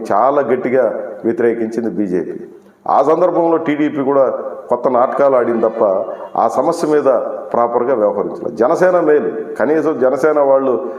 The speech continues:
మీటింగుల్లో పాల్గొని గట్టిగా సమర్థనన్నా చేశారు. ఇప్పుడు దానికి పూర్తి రివర్స్లో మాట్లాడుతున్నటువంటి పరిస్థితి మనం గమనిస్తున్నాం. పారిశుధ్య నిర్వహణ కోసం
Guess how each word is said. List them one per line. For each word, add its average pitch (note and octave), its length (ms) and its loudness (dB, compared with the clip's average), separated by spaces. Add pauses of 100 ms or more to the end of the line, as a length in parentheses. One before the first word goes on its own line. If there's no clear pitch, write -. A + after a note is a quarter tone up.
(200)
మీటింగుల్లో C#3+ 520 2
పాల్గొని C3+ 520 0 (340)
గట్టిగా B2+ 520 0
సమర్థనన్నా D3+ 640 0
చేశారు. A2 440 -2 (840)
ఇప్పుడు D#3 240 2
దానికి D#3 300 2
పూర్తి E3 240 0
రివర్స్లో D3 520 0 (280)
మాట్లాడుతున్నటువంటి A#2 840 0
పరిస్థితి A2 420 -4
మనం F#2+ 260 -2 (460)
గమనిస్తున్నాం. F#2+ 560 -4 (560)
పారిశుధ్య F3 540 2
నిర్వహణ D3+ 400 2
కోసం B2+ 380 0